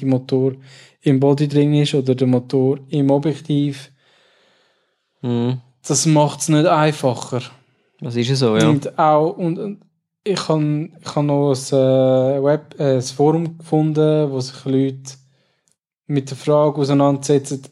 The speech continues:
Speaker 1: äh, ich habe eine Sony Alpha sieben, die erste, glaub ich, noch, und ich wollte meine Alpha-Objektiv dran haben, also die vom Spie-, von der Spiegelreflex. Welchen Adapter brauche ich?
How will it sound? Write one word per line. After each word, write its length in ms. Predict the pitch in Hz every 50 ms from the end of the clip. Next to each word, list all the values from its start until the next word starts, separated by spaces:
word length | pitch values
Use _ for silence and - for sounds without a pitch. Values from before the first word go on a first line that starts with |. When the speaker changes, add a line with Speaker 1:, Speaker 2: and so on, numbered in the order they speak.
| _ -
Speaker 1:
äh, 200 | 160 135 131 123
ich 80 | 123
habe 100 | - 135
eine 100 | 127 123
Sony 420 | 117 - 147 143 147 147 143 143 165
Alpha 420 | 151 131 131 131 131 135 131 120
sieben, 360 | - - 165 180 180 202 190
die 140 | 190 143 135
erste, 300 | 143 160 175 180 170 -
glaub 220 | - 160 156 156
ich, 40 | 160
noch, 240 | 156 156 165 165 - - - - _ _ - - _ _ _ _
und 180 | - 160 151 143
ich 100 | 127 135
wollte 300 | 143 143 135 139 - 143
meine 320 | 135 131 127 120 127 - -
Alpha-Objektiv 1080 | 139 139 156 165 160 - 180 165 165 165 151 170 160 156 - - 170 170 175 - -
dran 320 | - - 160 151 156 151 147
haben, 240 | 156 156 165 165 165 - - -
also 200 | - 127 120 131
die 140 | 139 135 131
vom 160 | 127 131 127
Spie-, 360 | 120 - - - 143 143 190 160
von 120 | - -
der 80 | 139 127
Spiegelreflex. 800 | - - 151 156 170 170 165 165 160 160 160 160 156 - - - - - - - - _ _ _ _ -
Welchen 220 | 151 147 143 147
Adapter 500 | 143 135 131 127 131 135 131 131 - 139
brauche 360 | 123 - 131 143 143 - 143
ich? 120 | 131 117